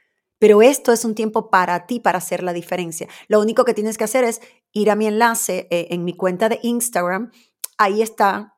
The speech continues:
todo el, el enlace donde tú puedes hacer clic o escríbeme por, por mis redes sociales, arroba Rachel Díaz, y yo te en-, envío el enlace. Empezamos este lunes dieciocho,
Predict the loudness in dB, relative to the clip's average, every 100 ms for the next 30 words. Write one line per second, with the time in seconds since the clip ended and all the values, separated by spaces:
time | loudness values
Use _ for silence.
0 | _ -2 0 2 0 -2 -2 -4 -4 -4
1 | -4 -4 -6 -8 -6 -4 -4 -6 -6 -4
2 | -6 -2 -4 -2 -2 0 -2 -2 -2 -2
3 | -10 -20 _ -2 0 0 0 0 -4 0
4 | 2 2 -2 0 0 0 -2 -4 -4 0
5 | 0 -2 -14 0 2 2 -2 -4 -8 -4
6 | -4 -4 -4 -6 -8 -8 -6 -4 -4 -6
7 | -8 -6 -4 -2 -2 -4 -6 -10 -10 -18